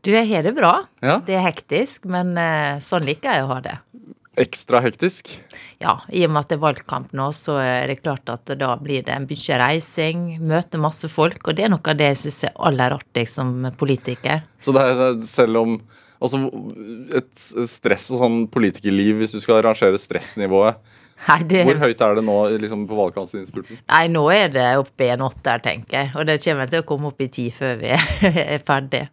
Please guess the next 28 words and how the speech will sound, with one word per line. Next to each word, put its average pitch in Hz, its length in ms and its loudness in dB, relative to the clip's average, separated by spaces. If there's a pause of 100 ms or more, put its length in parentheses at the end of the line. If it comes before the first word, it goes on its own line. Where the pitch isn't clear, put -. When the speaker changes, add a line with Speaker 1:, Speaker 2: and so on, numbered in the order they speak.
(100)
Speaker 2:
Men 113 80 -2
du 107 160 0
trives 98 380 -4
der? 139 160 0 (720)
Speaker 1:
Ja, 156 380 6 (260)
det, 156 220 2
jeg, 147 560 2
jeg 156 160 0
lever 151 260 4
godt - 320 -2
med 175 240 2
det 170 60 4 (340)
i 160 300 -2
en 156 100 -2
periode, 156 560 2 (160)
men 185 160 0
så, 175 220 0 (180)
når 160 240 0
valget 156 300 4
er 160 80 6
over, 160 420 4
da 190 220 0 (260)
bruker 170 400 -2
det 156 80 0
erfaringsmessig 135 720 -2
å 147 80 -6
bli 151 160 -4
to 156 160 -4